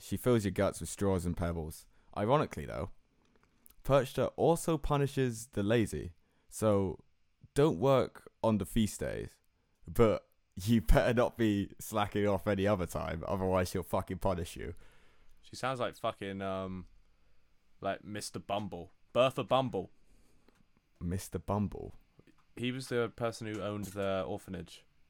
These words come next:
Speaker 2: in Oliver Twist.
Speaker 1: Oh.
Speaker 2: Who's this guy?
Speaker 1: Fucking hell, you're lame, aren't you?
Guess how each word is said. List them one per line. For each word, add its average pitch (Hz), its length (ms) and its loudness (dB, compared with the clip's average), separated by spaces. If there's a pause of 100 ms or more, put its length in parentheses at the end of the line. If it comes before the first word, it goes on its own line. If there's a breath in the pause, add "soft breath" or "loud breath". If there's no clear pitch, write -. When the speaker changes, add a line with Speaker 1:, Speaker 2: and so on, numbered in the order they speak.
(180)
Speaker 2:
in 90 560 -6
Oliver 90 240 -8
Twist. - 340 -8 (580)
Speaker 1:
Oh. 98 580 2 (400)
Speaker 2:
Who's 190 160 -8
this 220 140 -10
guy? 101 160 -2
Speaker 1:
Fucking 139 400 0
hell, 87 360 -2
you're 117 160 0
lame, 82 420 -4
aren't 101 220 -2
you? 82 220 -6